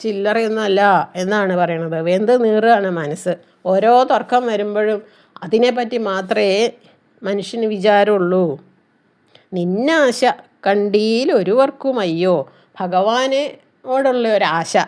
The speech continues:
ആർക്കും കാണാനില്ല എന്നാണ്. അവിടുത്തെ ഭജിക്കാനോ അല്ലെങ്കിൽ ഭഗവാനെ പ്രാപിക്കാനോ ഉള്ള ഒരാശ ഒരു മനുഷ്യനിലും കാണാനില്ല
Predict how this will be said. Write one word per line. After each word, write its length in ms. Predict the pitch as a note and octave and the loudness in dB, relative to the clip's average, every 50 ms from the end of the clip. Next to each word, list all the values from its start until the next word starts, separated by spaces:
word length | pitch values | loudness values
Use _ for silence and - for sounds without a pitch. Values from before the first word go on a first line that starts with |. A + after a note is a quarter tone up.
| - _ - | -2 _ 0
ആർക്കും 880 | F#3 G3 G3+ G3+ G3 F#3+ G3 G3 F#3+ G3 G3 G3 F#3+ F#3+ A#3 A#3 A#3+ A3+ | 2 4 4 4 4 4 4 4 4 4 4 2 2 0 -2 0 2 2
കാണാനില്ല 880 | F#3+ E3 D#3+ E3 F3 G3 A3 A#3+ A#3+ A3+ G3+ G3 F#3 F3 E3 D3+ - - _ - | 2 2 2 2 0 0 0 0 0 -2 -2 0 2 2 2 0 -2 -4 _ -6
എന്നാണ്. 360 | G3 F#3+ F#3+ F#3+ F3+ D#3+ D3+ - _ _ _ _ _ _ _ _ - | -4 -2 0 0 -2 -2 -6 -10 _ _ _ _ _ _ _ _ -2
അവിടുത്തെ 520 | E3+ F3 F3+ G3 G#3+ G#3+ A3 C4 C#4 C#4+ C#4+ - - _ _ _ _ _ _ _ _ _ _ _ _ _ _ | 0 0 2 2 0 0 2 2 2 2 0 -2 -10 _ _ _ _ _ _ _ _ _ _ _ _ _ _
ഭജിക്കാനോ 720 | - - G3+ F#3+ F#3 F#3 F#3 B3 B3 A#3+ B3 B3 B3 A#3 G#3 | -6 -4 -2 -2 -2 -2 2 2 4 4 4 2 2 2 2
അല്ലെങ്കിൽ 540 | F3+ F#3 G3+ G3+ G3 G3+ G#3+ G#3 F#3 - - - | 2 2 0 0 2 0 0 0 0 -2 -4 -4
ഭഗവാനെ 520 | F3+ E3 E3+ F3+ F#3+ G3+ G3+ A3 A#3 A#3+ A#3+ | -4 -2 0 2 2 2 2 2 0 -2 -2
പ്രാപിക്കാനോ 920 | A#3 A3+ F#3+ E3 D#3+ E3 E3+ F3+ G#3+ A3 A3 A#3 A3+ A3+ A3 A3 G#3+ G#3 | -2 0 0 2 2 2 2 2 0 -2 -2 0 0 0 0 0 0 0
ഉള്ള 320 | G3 F#3 F#3 F#3 F#3 E3+ | 0 0 0 0 0 0
ഒരാശ 400 | E3+ F#3 F3 D#3+ - F3+ - - | 0 0 0 0 0 -2 -2 -2
ഒരു 440 | F3+ F3 F3 F#3 G3+ G#3 G#3+ A3 C4 | -2 0 2 2 0 0 0 -4 -6
മനുഷ്യനിലും 840 | C#4+ D4+ B3 F#3+ F3 F3+ F3+ - F#3 F#3 F#3 F3+ E3+ F3 F3 F3 F3 | -4 -4 -4 -2 -2 -4 -4 -4 -2 -2 -2 -2 -2 -2 -4 -4 -4
കാണാനില്ല 1080 | F3 D#3+ C#3+ C#3+ D3 D#3 F3 F#3+ G3+ G#3 G#3 F#3 F3+ F3 E3+ F3 F3+ E3+ D3+ C3 - | -4 -4 -4 -2 -4 -2 -2 0 0 0 -2 -2 -2 -2 -2 -2 -2 -2 -2 -4 -8